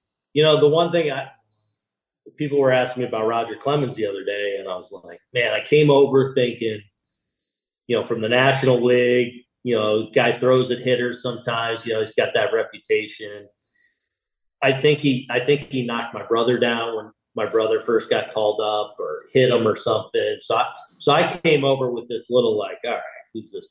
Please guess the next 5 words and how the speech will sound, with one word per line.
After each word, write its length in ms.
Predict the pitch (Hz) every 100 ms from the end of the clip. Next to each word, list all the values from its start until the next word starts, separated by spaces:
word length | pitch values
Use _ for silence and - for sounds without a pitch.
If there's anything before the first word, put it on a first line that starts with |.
| -
pitcher?" 280 | 101 - 104 -
You 100 | 110
know, 180 | 90 85 - - - _ -
and 340 | 113 107 107 - _ _ _
man, 520 | 123 117 123 110 -